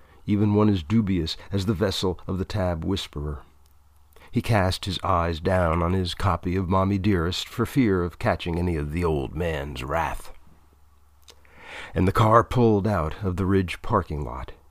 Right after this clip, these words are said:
headed for the motel, a haven called the Indigo. They were not unprepared for the journey.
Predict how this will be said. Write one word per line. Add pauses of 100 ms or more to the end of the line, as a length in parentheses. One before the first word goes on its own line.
(120)
headed
for
the
motel, (480)
a
haven
called (880)
the
Indigo. (2250)
They
were
not (180)
unprepared
for
the
journey.